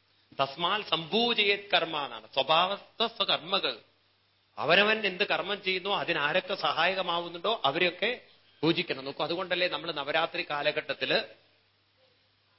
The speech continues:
ഈ കേരളത്തിൽ അങ്ങനെ ഒരു സമ്പ്രദായം ഉണ്ട്. നവരാത്രി കാലഘട്ടത്തിൽ ന-, കേരളത്തിൽ മാത്രമല്ല, മൊത്തം ഇന്ത്യയില് ദിവസത്തിന് വ്യത്യാസം ഉണ്ടേ ഉള്ളൂ. നമ്മൾ നവമിയിലൊന്ന് പൂജിക്കും, ഇവര് ദസറയ്ക്ക്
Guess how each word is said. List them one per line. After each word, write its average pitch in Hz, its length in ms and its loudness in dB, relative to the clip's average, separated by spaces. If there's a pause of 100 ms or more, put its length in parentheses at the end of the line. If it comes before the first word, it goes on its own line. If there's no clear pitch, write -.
(120)
ഈ 143 180 0
കേരളത്തിൽ 151 440 0
അങ്ങനെ 147 180 -4
ഒരു 147 80 -6
സമ്പ്രദായം 147 520 -2
ഉണ്ട്. 117 180 -8
നവരാത്രി 139 400 -6
കാലഘട്ടത്തിൽ 139 600 -8
ന-, 135 120 -10 (120)
കേരളത്തിൽ 180 360 2
മാത്രമല്ല, 147 320 -6
മൊത്തം 151 500 -2
ഇന്ത്യയില് 139 600 -2 (200)
ദിവസത്തിന് 180 440 -2
വ്യത്യാസം 190 400 -2
ഉണ്ടേ 156 120 -4
ഉള്ളൂ. 131 160 -6
നമ്മൾ 135 240 -6
നവമിയിലൊന്ന് 180 640 -2
പൂജിക്കും, 151 560 -6
ഇവര് 165 220 -6
ദസറയ്ക്ക് 160 540 -8